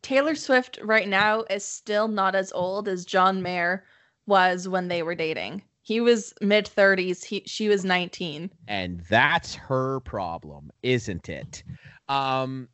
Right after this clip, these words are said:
Speaker 2: and he probably
Speaker 1: I
Speaker 2: got
Speaker 1: think
Speaker 2: tired of her crying like a teenager with cupcake icing all over her face. Um, no, I, I, you know what, dude? I don't care who people date, and, and I don't, I especially don't care who celebrities date.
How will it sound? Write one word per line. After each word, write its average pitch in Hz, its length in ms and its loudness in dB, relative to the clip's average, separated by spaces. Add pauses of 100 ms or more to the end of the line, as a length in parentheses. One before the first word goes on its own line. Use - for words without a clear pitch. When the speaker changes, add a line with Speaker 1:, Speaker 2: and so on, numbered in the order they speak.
(140)
Speaker 2:
and 135 140 2
he 165 100 2
probably 220 300 4
Speaker 1:
I - 0 -
Speaker 2:
got 175 140 0
Speaker 1:
think 214 140 -8
Speaker 2:
tired 214 340 4
of 135 100 4
her 147 140 -2
crying 156 460 2
like 170 200 -2
a 190 60 0
teenager 131 800 0
with 101 360 -6 (220)
cupcake 139 540 -2
icing 107 400 0
all 98 180 0
over 92 280 -2
her 82 100 -4
face. 76 480 -6 (480)
Um, 147 380 4 (100)
no, 143 400 4 (100)
I, 202 300 4 (160)
I, 127 100 -10 (140)
you 233 160 -2
know 269 140 6
what, 143 320 4
dude? 147 280 -2 (240)
I 180 120 -6
don't 196 180 -8
care 160 220 -2
who 147 100 2
people 139 320 -2
date, 113 460 0
and, 139 260 0
and 156 160 4
I 139 80 6
don't, 147 260 4
I 127 80 4
especially 143 440 2
don't 120 180 -2
care 117 180 0
who 110 120 -4
celebrities 98 580 -6
date. 85 300 -8